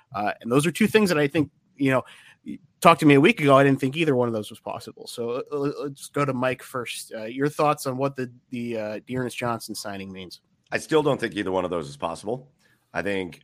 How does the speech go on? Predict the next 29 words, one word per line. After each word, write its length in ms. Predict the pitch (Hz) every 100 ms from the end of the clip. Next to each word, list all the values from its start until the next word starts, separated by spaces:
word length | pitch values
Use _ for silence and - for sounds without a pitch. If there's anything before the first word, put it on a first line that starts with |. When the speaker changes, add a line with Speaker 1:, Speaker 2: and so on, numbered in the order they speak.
| _
Speaker 2:
I 100 | 90
think, 480 | 90 95 71 - _ -
uh, 440 | 82 82 82 80 52 _ _ _ -
your 300 | 92 110 98
running 340 | 101 120 127
back 240 | 117 113 110
room, 440 | 110 117 135 143 _ _ _
and 100 | 107
I 60 | 110
know, 300 | 123 127 - - _ _ _
uh, 180 | 92 90 78
guys, 360 | 107 101 87 - _ -
uh, 80 | 92
and 100 | 98
I 40 | 104
wanna 140 | 101
say 180 | - 101
this 200 | 87 -
to 120 | -
everybody 400 | 92 104 104 110
that 80 | 117
watches 360 | 113 98 104
this 240 | 95 95 -
and 80 | 76
everybody 360 | 76 80 90 104
that 180 | 113
listens 340 | 90 - 60 -
to 100 | 62
this: 260 | 53 -